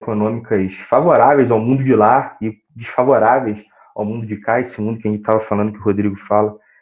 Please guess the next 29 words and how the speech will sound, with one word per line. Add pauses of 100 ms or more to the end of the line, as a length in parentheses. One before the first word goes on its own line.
(260)
é
o
Chile. (420)
A
gente
entende
como
que (240)
nessa
relação
de
mão
dupla,
o
capitalismo,
ele (160)
necessita, (180)
e
os
países
centrais
do
capitalismo
necessitam (440)
da
América
Latina, (160)
até
hoje.